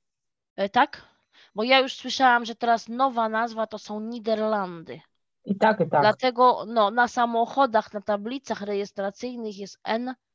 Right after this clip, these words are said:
Speaker 1: L nawet napisane. Mhm. U nas się mówi Holandia. E, Hellada to jest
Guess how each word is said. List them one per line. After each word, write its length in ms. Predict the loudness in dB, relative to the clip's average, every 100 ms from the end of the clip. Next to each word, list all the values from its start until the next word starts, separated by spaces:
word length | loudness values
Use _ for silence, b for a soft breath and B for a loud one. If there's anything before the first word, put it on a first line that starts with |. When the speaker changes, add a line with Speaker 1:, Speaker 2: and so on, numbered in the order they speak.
| _ -4
Speaker 1:
L 300 | -2 -2 -6 _
nawet 480 | -18 -16 -20 -20 _ _ _ _ _ _ _ -12
napisane. 600 | -12 -10 -14 -14 -14 -16
Mhm. 320 | -16 -12 -10 -10 B B B _
U 160 | -4
nas 220 | 2 2 0
się 180 | -6
mówi 280 | -4 -6 -8
Holandia. 1160 | -10 -4 2 4 4 2 0 -10 -14 -14 -14 -14 _ _ _ _ _ _ _ b b b b b -2
E, 800 | 2 4 4 4 2 -2 -8 -12 _ _ _ -16
Hellada 1080 | -8 0 2 2 2 2 2 2 -4 -12 -14
to 100 | -12
jest 320 | -10 -12 _